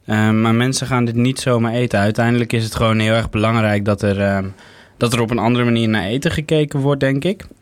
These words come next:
Ehm, ja, nou, en ik werk bij Youth Food Movement. Eh, dat is een soort van jongerenorganisatie die zich bezighoudt met good, clean en fair food.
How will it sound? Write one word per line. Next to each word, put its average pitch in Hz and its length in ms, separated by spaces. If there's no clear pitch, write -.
Ehm, 110 600
ja, 101 280
nou, 98 340
en 95 100
ik 95 80
werk 110 220
bij 107 160
Youth 110 180
Food 117 200
Movement. 131 520
Eh, 107 480
dat 104 180
is - 80
een 104 340
soort 101 240
van 92 200
jongerenorganisatie 110 1000
die 110 80
zich 104 200
bezighoudt 110 400
met 101 160
good, 113 200
clean 107 240
en 104 100
fair 117 280
food. 131 320